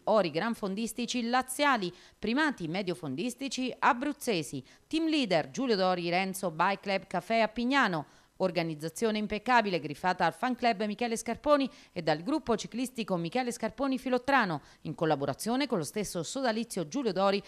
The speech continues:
e con il Waypoint Mountain Bike di Filottrano.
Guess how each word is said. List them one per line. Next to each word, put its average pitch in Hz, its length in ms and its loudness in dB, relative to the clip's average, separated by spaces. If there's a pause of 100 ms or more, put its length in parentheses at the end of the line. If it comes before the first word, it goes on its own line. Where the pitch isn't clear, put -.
(180)
e 185 120 -2
con 233 180 2
il 202 160 2
Waypoint 254 840 4
Mountain 247 440 2
Bike 208 420 4
di 170 120 -6
Filottrano. 151 800 0